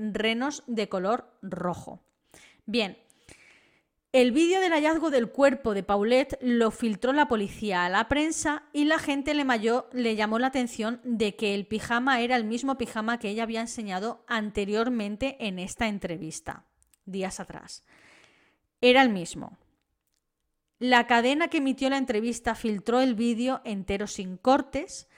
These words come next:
y se pudo observar que Lisette efectivamente saca ese pijama del armario de la habitación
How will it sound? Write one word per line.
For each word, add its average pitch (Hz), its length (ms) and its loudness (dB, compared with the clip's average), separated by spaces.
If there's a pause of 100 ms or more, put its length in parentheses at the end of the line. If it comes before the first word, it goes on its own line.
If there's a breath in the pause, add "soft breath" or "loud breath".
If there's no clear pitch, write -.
(220 soft breath)
y 294 120 0
se 339 120 2
pudo 320 200 2
observar 262 500 0
que 269 480 -2
Lisette 226 640 -2
efectivamente 254 640 -4
saca 254 240 -4
ese 262 200 -4
pijama 226 540 -4
del 208 360 0
armario 240 760 0 (520 soft breath)
de 214 320 2
la 202 100 2
habitación 233 840 0